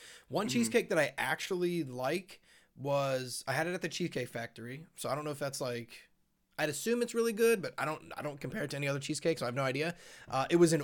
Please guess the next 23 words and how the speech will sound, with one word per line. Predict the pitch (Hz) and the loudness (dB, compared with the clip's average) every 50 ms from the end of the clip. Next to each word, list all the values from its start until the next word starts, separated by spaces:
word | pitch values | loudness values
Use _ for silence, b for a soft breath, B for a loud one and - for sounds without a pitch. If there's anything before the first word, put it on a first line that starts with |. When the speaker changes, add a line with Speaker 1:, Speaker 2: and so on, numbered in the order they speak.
| 139 147 151 | 2 4 6
Speaker 2:
Cheesecake | 170 185 190 202 | 8 8 8 8
Speaker 1:
Oreo. | 202 208 208 214 214 | 4 2 2 2 0
Speaker 2:
Factory, | 226 226 226 - - - - - | 0 0 -2 -4 -8 -10 -10 -10
it's | - - | -8 -4
gotta | 131 131 - - | -4 -2 -2 -2
be | 110 101 | -4 -4
good. | 101 107 113 | -4 -2 -2
Speaker 1:
It's | 175 131 | 0 2
gotta | 226 214 180 | 2 2 2
be | 143 | 0
good, | 120 117 110 | -2 -6 -6
right? | 123 131 156 190 175 | -6 -6 -6 -6 -6
It's | 165 - | -6 -6
a | 165 | -2
factory | - 196 185 196 - 190 185 180 | 0 0 -2 0 0 0 0 0
of | 175 | 0
cheesecake. | - - 196 180 - - 110 98 110 | -2 -6 -6 -6 -8 -8 -10 -12 -10
Like, | - 131 131 | -8 -6 -6
it | 143 147 | -4 -4
has | 185 196 185 - | -4 -4 -6 -8
to | - | -12
be | 113 104 | -14 -14
good. | 92 90 - - | -14 -16 -16 -18